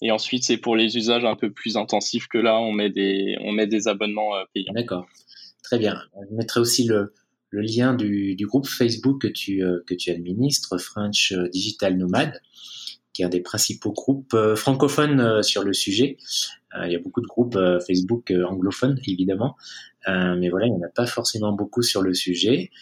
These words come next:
Speaker 2: Et puis, bah, voilà, je crois que, je crois qu'on a tout dit, François. Je te souhaite, euh, plein de bonnes choses pour la suite. Un bon, bon été en France. Tu vas rester longtemps, là, cet été ?
Speaker 1: Euh, je vais, je vais rester un mois en France et ensuite en Europe de l'Est cet été, euh,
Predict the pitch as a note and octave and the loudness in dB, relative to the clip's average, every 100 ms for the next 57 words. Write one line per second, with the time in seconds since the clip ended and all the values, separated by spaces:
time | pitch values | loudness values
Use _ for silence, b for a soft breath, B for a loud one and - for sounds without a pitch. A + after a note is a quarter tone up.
0 | B B B - F2+ - A2 A#2 - G2+ | B B B -18 -16 -10 -4 -2 0 2
1 | G2+ G2 F#2 - C3+ C#3 C#3 C#3 C#3 C#3 | 2 0 -2 0 -2 0 2 4 6 4
2 | C#3 C#3 - E3+ E3+ C#3+ C#3 D#3+ F#3 D3+ | 2 -4 -2 -2 2 2 4 2 2 2
3 | B2+ - - C3+ - C#3+ F#3 - A2+ - | 0 -2 -2 -4 2 0 0 -4 -6 -2
4 | A#2 - G#2 G2 F#2+ F#2 F#2+ _ _ - | -2 -2 -2 -2 -2 -4 -6 _ _ -6
5 | A#2+ C3 B2 A#2+ C#3 C3+ A#2+ A2 G#2 - | -2 0 0 0 -2 -2 0 2 0 0
6 | A#2+ F3 A#2 G#2 B2 B2 B2 A#2+ G#2+ B2 | -2 -2 -2 0 0 2 2 0 2 2
7 | B2+ B2 C3 B2 - F#3+ G3+ - A#2 A#2+ | 2 2 0 0 -2 -4 -4 0 0 2
8 | B2 B2 D3 F#3+ F3+ F3+ - C#3 E3 F3+ | 0 0 0 0 -2 -4 -2 -2 -2 -8
9 | _ _ _ _ _ _ _ _ _ _ | _ _ _ _ _ _ _ _ _ _
10 | _ _ _ _ _ B B B _ - | _ _ _ _ _ B B B _ -2
11 | C#3+ C#3 C#3+ C#3+ C#3+ C#3 D3 C#3+ - C#3+ | 0 0 2 2 0 -2 -4 -6 -6 -2
12 | C#3 C3+ D3+ D#3 D#3 C#3 - D3 - C#3 | 0 2 2 2 2 0 0 -2 2 2
13 | B2 - C3+ C3+ B2+ A#2+ A2+ A2 A2 A2 | 2 0 -4 -2 0 0 2 0 0 -2
14 | A2+ A#2+ B2+ A#2+ B2 A#2+ B2+ B2+ A2+ - | -2 0 0 0 0 0 0 -4 -8 -4
15 | A2 A#2 G2+ A#2 A#2 A2 G#2 G2+ | -2 -4 -2 0 0 -2 -2 -4